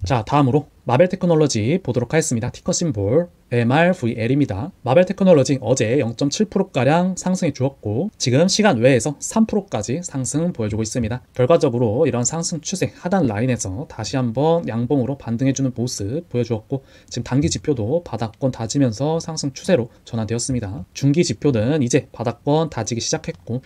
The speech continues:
다음 주 정도에 골든 크로스 나오면서 상승으로 전환될 것 같습니다. 당연히 마블 테크놀로지도 여전히 보유의 의견이죠. 자, 다음으로 웨스턴 디지털 보도록 하겠습니다. 티커 심볼 더블유디씨입니다.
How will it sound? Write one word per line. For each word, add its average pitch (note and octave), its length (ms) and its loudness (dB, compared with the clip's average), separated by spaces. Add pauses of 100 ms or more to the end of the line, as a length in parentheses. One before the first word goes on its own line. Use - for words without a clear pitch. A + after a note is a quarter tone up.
다음 E3 320 2
주 B2+ 340 0
정도에 A2 500 -2
골든 B2+ 260 -2
크로스 E3 300 0
나오면서 C#3 720 0
상승으로 D#3+ 760 -4
전환될 G#2+ 360 -6
것 A2 100 -10
같습니다. B2 640 -6
당연히 C#3 460 0
마블 A2 220 -6
테크놀로지도 C#3+ 640 -4 (180)
여전히 B2 460 0
보유의 A#2 260 0
의견이죠. A#2+ 680 -4
자, A#2+ 160 -2
다음으로 C3 480 4
웨스턴 D3 440 4
디지털 B2+ 580 -2
보도록 A#2 380 -6
하겠습니다. B2 340 -2
티커 - 240 -6
심볼 D3 600 -4
더블유디씨입니다. B2+ 1080 -2